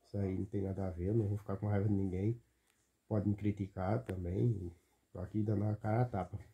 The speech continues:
Pode dizer alguma coisa do que vocês acham. Só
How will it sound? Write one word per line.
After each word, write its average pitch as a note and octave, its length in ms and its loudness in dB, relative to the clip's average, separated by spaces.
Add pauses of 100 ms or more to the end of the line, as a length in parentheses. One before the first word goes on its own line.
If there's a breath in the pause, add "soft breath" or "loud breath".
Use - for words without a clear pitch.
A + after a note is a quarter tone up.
(120)
Pode A2+ 520 2 (680 soft breath)
dizer A2+ 260 4
alguma A2+ 280 4
coisa G2 280 -2
do G2+ 80 -4
que - 100 -16
vocês G2+ 380 0
acham. G2+ 380 -2
Só B2 440 2